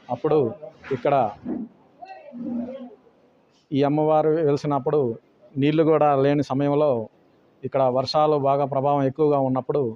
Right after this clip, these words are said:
ఈ అమ్మవారిని ఇక్కడ వారు పూజించడం జరిగింది. అప్పటి నుండి ఈ యొక్క దేవస్థానం వారు ఇక్కడ ఈ ప్రదేశంలో అమ్మవారికి విశేషమైనటువంటి పూజా కార్యక్రమాలు,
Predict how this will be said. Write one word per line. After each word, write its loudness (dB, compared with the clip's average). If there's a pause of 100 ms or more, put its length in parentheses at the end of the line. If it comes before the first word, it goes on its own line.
(500)
ఈ 0
అమ్మవారిని 0 (220)
ఇక్కడ -2
వారు 2
పూజించడం 0
జరిగింది. 0 (840)
అప్పటి 0
నుండి 2
ఈ 2
యొక్క 2
దేవస్థానం 0
వారు 0 (120)
ఇక్కడ -2 (1300)
ఈ 0
ప్రదేశంలో 2 (640)
అమ్మవారికి 0
విశేషమైనటువంటి -2
పూజా -2
కార్యక్రమాలు, -2